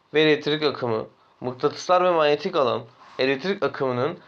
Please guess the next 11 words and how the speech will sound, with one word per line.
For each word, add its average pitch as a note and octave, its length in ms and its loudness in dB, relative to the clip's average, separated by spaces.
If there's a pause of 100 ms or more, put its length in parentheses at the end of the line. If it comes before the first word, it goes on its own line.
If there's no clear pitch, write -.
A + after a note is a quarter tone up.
(120)
manyetik C3 520 0
etkileri A#2 400 -2
elektromanyetizmanın D#3+ 880 0
temel D#3+ 580 0
çalışma C3+ 640 -4
konularıdır. A#2+ 640 -6 (680)
Yine D3 140 0
şurada C#3 580 -2
dolduralım B2+ 440 0
hemen. C3 240 -2 (4000)
Elektrik D#3 760 0